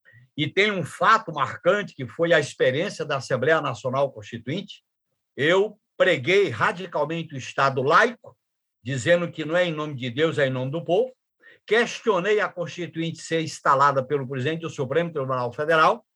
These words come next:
defendi o direito à desobediência civil quando tem autoritarismo opressivo, contra a tutela militar e defendi uma ordem econômica radicalmente democrática.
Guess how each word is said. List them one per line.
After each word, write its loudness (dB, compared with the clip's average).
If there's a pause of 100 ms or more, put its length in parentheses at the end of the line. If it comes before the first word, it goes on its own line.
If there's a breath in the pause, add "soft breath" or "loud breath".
(400 soft breath)
defendi 2
o -6
direito -4
à 2
desobediência -2
civil -4
quando -4
tem -2
autoritarismo -4
opressivo, -4 (520 soft breath)
contra 2
a 0
tutela 0
militar -4 (260)
e -8
defendi 0
uma 0
ordem 4
econômica -2
radicalmente 0
democrática. -2